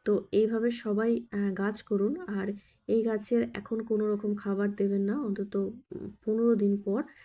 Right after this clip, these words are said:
এখানে, আহ, মিক্স সার দু চামচ,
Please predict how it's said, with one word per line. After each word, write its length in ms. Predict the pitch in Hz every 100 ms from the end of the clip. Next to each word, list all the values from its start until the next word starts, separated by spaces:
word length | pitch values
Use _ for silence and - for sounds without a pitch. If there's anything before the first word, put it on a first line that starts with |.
| - -
এখানে, 380 | 185 190 196 285 - _ - _
আহ, 180 | - 180
মিক্স 380 | 190 233 269 - - -
সার 320 | 190 175 180
দু 140 | 208
চামচ, 500 | 214 208 185 190 -